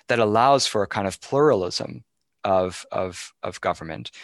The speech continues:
that keeps in mind that the, the Pope does have this kind of apex of spiritual authority that can, uh,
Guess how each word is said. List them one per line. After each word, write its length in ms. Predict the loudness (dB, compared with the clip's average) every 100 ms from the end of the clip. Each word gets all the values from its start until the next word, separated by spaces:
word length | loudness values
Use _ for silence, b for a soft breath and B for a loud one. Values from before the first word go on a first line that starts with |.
| B
that 100 | -4
keeps 260 | 0 0 0
in 120 | 0
mind 400 | 2 2 0 -2
that 220 | -4 -4
the, 160 | -8 -12 -10
the 80 |
Pope 220 | -6 -4 0
does 220 | 0 0
have 160 | -2
this 160 | -2 -4
kind 160 | -6 -8
of 100 | -6
apex 400 | -8 -4 -6 -6
of 60 | -10
spiritual 380 | -6 -6 -6
authority 560 | -4 -2 0 -2 -8 -14 _ B B -2
that 240 | -2 -2
can, 400 | -4 -4 -4 -10 b b -6
uh, 180 | -2 -2